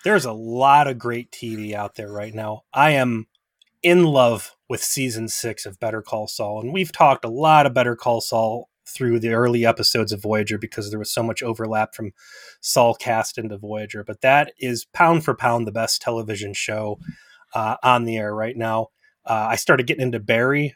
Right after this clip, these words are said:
on H B O, which has been nothing but fucking amazing, and I highly recommend that. And, uh, my own personal favorite, Orville, just started, so there's two episodes out for that. This Obi-Wan thing, I'm, I'm gonna wait.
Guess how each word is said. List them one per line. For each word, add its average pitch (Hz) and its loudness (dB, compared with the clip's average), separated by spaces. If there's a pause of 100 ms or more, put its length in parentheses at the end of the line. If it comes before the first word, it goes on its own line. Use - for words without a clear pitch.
on 117 4
H 127 0
B 123 4
O, 131 6
which 123 2
has 113 -2
been 110 0
nothing 117 2
but 110 -4
fucking 123 0
amazing, 110 -4
and 104 -8
I 107 -6
highly 113 -2
recommend 110 -6
that. 113 -6 (500)
And, 143 2
uh, 143 4
my 143 2
own 190 6
personal 139 0
favorite, 120 -4 (400)
Orville, 143 4
just 110 -4
started, 117 -2
so 123 0
there's 120 0
two 147 2
episodes 123 2
out 113 2
for 113 -2
that. 107 -2 (260)
This - -8
Obi-Wan 208 6
thing, 196 2 (640)
I'm, 160 4
I'm 156 2
gonna 151 6
wait. 151 2